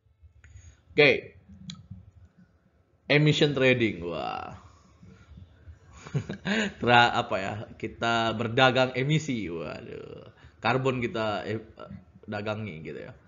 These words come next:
chairs adalah jenis unit emisi atau kredit karbon yang dikeluarkan oleh Dewan Eksekutif C D M untuk mengurangi emisi yang dicapai dan diverifikasi oleh doe, badan operasi yang ditunjuk di bawah Protokol Kyoto.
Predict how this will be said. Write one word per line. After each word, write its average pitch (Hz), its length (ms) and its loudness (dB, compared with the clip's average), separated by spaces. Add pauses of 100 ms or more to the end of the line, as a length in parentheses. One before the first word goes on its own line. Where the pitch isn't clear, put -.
(1080)
chairs 262 400 8
adalah 185 320 4
jenis 185 320 2
unit 170 320 0
emisi 160 400 0
atau 151 320 0
kredit 170 400 2
karbon 147 640 2 (160)
yang 147 240 -2
dikeluarkan 156 560 0
oleh 143 480 0
Dewan 135 240 0
Eksekutif 127 560 -8
C 131 160 -6
D 127 160 -4
M 117 320 -4
untuk 123 320 -8
mengurangi 127 640 -6
emisi 131 400 -6
yang 123 160 -4
dicapai 123 720 0 (160)
dan 117 160 -6
diverifikasi 123 800 -6
oleh 117 400 -6
doe, 123 480 2
badan 110 320 -8
operasi 113 400 -8
yang 113 240 -8
ditunjuk 135 560 -4
di 110 160 -8
bawah 107 320 -4
Protokol 107 640 -8
Kyoto. 95 720 -10